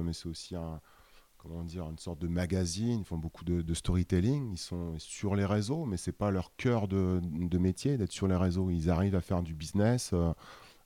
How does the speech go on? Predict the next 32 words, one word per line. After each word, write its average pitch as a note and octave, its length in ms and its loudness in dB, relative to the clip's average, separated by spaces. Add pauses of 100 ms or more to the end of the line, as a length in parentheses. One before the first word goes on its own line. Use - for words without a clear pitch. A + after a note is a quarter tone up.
(120)
euh, E2+ 360 -4
sans G#2+ 420 -2
être G#2 300 0 (200)
trop, G#2 380 2
trop, G2 320 0
trop, - 400 0
a E2 80 0
priori, F#2 420 0
sur F#2 220 -4
les F2 80 2
réseaux. G2 360 2 (360)
Ils E2 200 0
ont E2+ 80 -4
fait - 160 -8
une F2+ 100 0
opération F2 500 0
de, E2+ 220 2
de E2 100 0
crowdfunding F#2+ 800 0
pour - 160 2
un E2 80 4
projet, G2+ 680 4
euh, D#2+ 100 4
qui - 160 -2
a D2+ 80 2
atteint F#2 280 0
les D#2+ 100 2
quatre - 240 -2
cents F#2+ 200 -2
pour - 240 -8
cent. B2 500 2
Euh, F2 120 4